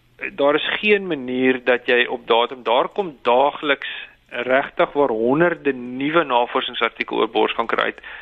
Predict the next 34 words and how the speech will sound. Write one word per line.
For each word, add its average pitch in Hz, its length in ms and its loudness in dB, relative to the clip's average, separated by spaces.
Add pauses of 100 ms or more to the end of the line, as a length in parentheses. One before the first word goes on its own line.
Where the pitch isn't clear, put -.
(120)
en 131 100 -4
op 127 160 -2
datum 147 420 0
te 185 120 -6
bly 131 340 2
met 135 240 -6
wat 123 220 0
is 170 180 -4
die 147 100 -6
beste 127 420 0
en 127 100 -4
nuutste 123 500 -2 (220)
benadering 113 560 0
is 131 200 -6
beslis 139 360 -2
nog 120 200 -4
'n 110 80 2
uitdaging. 107 640 0 (800)
So, 190 340 4 (460)
my 151 440 -2
advies 226 560 -4
altyd 180 420 0
is, - 360 -4 (160)
nommer 143 340 -4
een 147 140 2
is 139 120 0
jou 135 160 2
dokter 139 280 0
moet 143 180 -6
binne 120 180 2
in 117 100 -2
'n 113 60 0
span 107 360 0
werk. - 380 -10